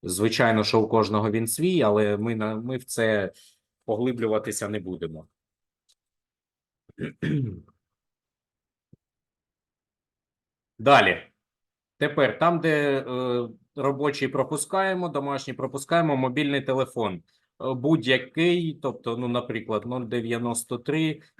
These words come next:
двісті п'ятдесят шість сорок один нуль два. Далі.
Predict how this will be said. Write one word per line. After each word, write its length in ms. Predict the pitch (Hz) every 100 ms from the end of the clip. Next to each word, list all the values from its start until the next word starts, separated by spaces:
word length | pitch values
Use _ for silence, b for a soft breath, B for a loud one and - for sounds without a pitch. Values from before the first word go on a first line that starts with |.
| -
двісті 360 | 110 123 -
п'ятдесят 540 | 117 120 113 117 120 117
шість 280 | 143 143 -
сорок 300 | 117 117 117
один 320 | 107 123 110
нуль 160 | 107
два. 420 | 98 92 90 85 - 104 95 110
Далі. 400 | 151 110 98